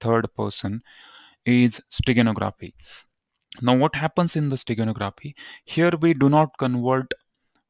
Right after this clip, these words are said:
uh, the message into some ciphertext. Instead, we hide that particular,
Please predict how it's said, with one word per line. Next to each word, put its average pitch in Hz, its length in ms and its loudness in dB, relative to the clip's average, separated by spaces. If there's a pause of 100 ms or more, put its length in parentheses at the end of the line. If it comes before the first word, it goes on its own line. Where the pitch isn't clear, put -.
(140)
uh, 113 480 -2
the 110 180 -4
message 120 460 -2
into 117 260 -2
some 110 200 -6
ciphertext. 107 680 -8
Instead, 147 640 -4
we 143 120 -2
hide 147 680 -4 (100)
that 123 220 -2 (100)
particular, 113 640 -6